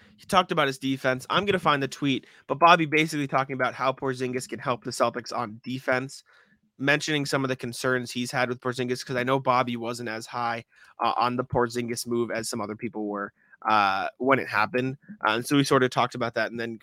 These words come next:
paired that with Mazzulla's comments. Uh, so I just wanted to talk about those things, uh, and just generally the Porzingis move, because something we've talked about a lot since it's happened, like,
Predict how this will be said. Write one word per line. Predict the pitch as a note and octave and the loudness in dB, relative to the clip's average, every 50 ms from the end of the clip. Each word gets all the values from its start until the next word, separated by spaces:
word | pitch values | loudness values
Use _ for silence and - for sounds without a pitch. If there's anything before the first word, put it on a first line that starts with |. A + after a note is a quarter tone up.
| _ | _
paired | - D#3 C#3 C3+ B2+ | 4 6 6 6 6
that | B2 A#2+ G#2+ | 4 2 2
with | A2 A2+ - | 2 -2 -6
Mazzulla's | A2 G#2+ A2+ A2+ G#2+ G#2+ A2 | -6 -6 -4 -4 -4 -4 -6
comments. | - - A#2 A2+ A2+ A#2 A2+ - - _ _ - _ - _ | -8 -8 -8 -8 -6 -8 -10 -10 -16 _ _ -20 _ -10 _
Uh, | - A2 A2 | 2 2 4
so | - C#3+ C#3 | 6 6 6
I | |
just | C#3 C3+ - | 6 6 4
wanted | D3 C3 A#2 | 2 2 0
to | A#2 | 0
talk | - C#3 B2 A#2+ - A#2 | 2 2 2 2 2 -4
about | A2+ A2+ A2 F#2 | -6 -6 -6 -4
those | A#2 A2 A#2 - | -4 -6 -6 -6
things, | - A#2+ A2 G#2+ G#2+ - - _ _ _ _ _ | -8 -10 -12 -12 -12 -18 -20 _ _ _ _ _
uh, | - A2 G2 - | -4 -4 -2 -4
and | G#2+ A2+ A#2 | -6 -6 -6
just | A#2 B2 A#2+ - - | -8 -8 -8 -8 -2
generally | - B2+ A#2+ A#2+ A2+ A2+ A2+ A2+ | -2 0 0 0 -2 -2 -2 -4
the | A2 G2+ A#2 | -4 -6 -8
Porzingis | G#2+ - B2 A#2 A2+ A2+ A2+ A2 A2+ - - | -6 -4 -4 -4 -2 -2 -4 -4 -4 -4 -4
move, | A#2 A2+ G#2+ | -6 -6 -6
because | A2 A2 - A#2 A2+ A2+ B2 - C3+ | -10 -4 -4 -4 -4 -4 -8 -8 0
something | - F#3+ G#3 A3 A#3+ E3 | 2 2 4 4 2 4
we've | C#3+ C#3 D3 C#3 | 4 4 2 4
talked | - C#3 A#2+ B2 - | 4 2 2 2 0
about | A#2+ A#2+ A2+ | -2 -2 0
a | A2+ | 0
lot | A2 A2 A2 A2 G2 - - _ _ - _ | 0 0 0 0 -2 -4 -12 _ _ -20 _
since | - - C#3+ C#3 B2+ | 2 2 4 4 2
it's | A#2+ D#3+ | 0 4
happened, | D3 A#2+ A2+ A2+ A#2+ A#2 A#2 | 6 6 6 6 2 -2 -4
like, | A#2 A2 - | -4 -6 -6